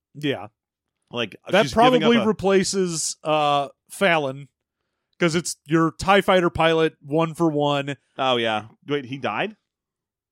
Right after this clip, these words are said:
Speaker 2: Oh, oh, no, sorry, Fallon. Not, I, I
Speaker 1: Not
Speaker 2: was thinking,
Speaker 1: Fanon.
Speaker 2: I was thinking of Fanon. No, thank you, you're right.
Speaker 1: Yep.
Speaker 2: Yep, uh, no, so,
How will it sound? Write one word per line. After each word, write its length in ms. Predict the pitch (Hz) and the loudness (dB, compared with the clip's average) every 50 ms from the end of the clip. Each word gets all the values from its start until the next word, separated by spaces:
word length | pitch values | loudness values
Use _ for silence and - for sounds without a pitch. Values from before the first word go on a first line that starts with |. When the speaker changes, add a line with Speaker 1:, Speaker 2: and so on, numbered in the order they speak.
| _ _ _ _ _ _ _ _ _ | _ _ _ _ _ _ _ _ _
Speaker 2:
Oh, 120 | - 151 156 - | -12 -12 -10 -4
oh, 140 | 175 160 165 | -2 -2 -2
no, 140 | 165 160 131 | 0 -2 -4
sorry, 200 | - 147 113 98 | -2 -2 -4 -2
Fallon. 420 | - - 175 170 147 104 87 90 | 0 2 2 2 2 0 -4 -6
Not, 200 | 110 127 131 127 | -6 -6 -4 -2
I, 60 | 143 | -2
I 40 | 139 | 0
Speaker 1:
Not 120 | 147 170 214 | 2 2 2
Speaker 2:
was 100 | - - | 4 4
thinking, 200 | 269 233 214 190 190 196 | 4 4 4 4 0 -2
Speaker 1:
Fanon. 40 | 220 | -2
Speaker 2:
I 40 | - | -4
was 100 | 165 160 | -4 -4
thinking 180 | - 180 170 220 | -4 -4 -4 -4
of 80 | 208 | -2
Fanon. 400 | - 240 202 185 170 175 202 226 - | 0 0 2 2 2 0 -2 -4 -6
No, 120 | 156 180 - | -8 -8 -4
thank 240 | - 170 156 143 | -4 -4 -4 -4
you, 80 | - 233 | -6 -6
you're 140 | 226 190 147 | -6 -2 0
right. 100 | 139 135 | 2 4
Speaker 1:
Yep. 140 | 170 269 - _ _ _ _ _ _ _ | 4 2 0 _ _ _ _ _ _ _
Speaker 2:
Yep, 160 | 135 151 180 - | -4 -4 -2 0
uh, 320 | 170 147 139 135 131 127 110 | 2 4 4 4 4 2 0
no, 240 | 143 151 147 131 117 | -2 -4 -4 -4 -6
so, 320 | 117 - 160 151 147 - | -4 0 0 0 0 -2